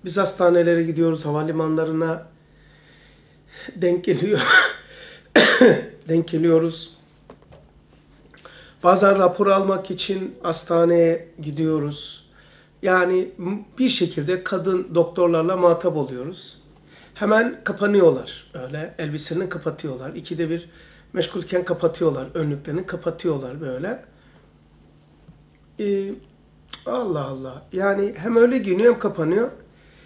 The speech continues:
Yani oralardan ve topladığım kadarıyla yanlış olabilirim. Benim tespitim kadınlar daha çok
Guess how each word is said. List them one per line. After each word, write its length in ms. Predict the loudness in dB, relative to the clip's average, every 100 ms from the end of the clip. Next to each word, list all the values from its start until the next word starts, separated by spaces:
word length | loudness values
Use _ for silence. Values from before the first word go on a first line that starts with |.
| _ -2
Yani 260 | 4 6 6
oralardan 800 | 6 6 6 6 4 4 -2 -4
ve 240 | -6 -8 -2
topladığım 560 | -2 4 2 4 -2
kadarıyla 460 | -4 -4 -4 -4 -12 -8
yanlış 400 | -4 -2 -2 -2
olabilirim. 540 | -2 0 -2 -4 -2
Benim 260 | 0 0 0
tespitim 580 | -6 -8 -10 -8 -6 -8 -14 -20 _ _ _ _ _ _ _ _ _ _ _ _ _ _ _ _ _ _ _ _ -8
kadınlar 600 | -2 4 6 6 4 4
daha 220 | 0 -2 -2
çok 380 | -4 -4 -8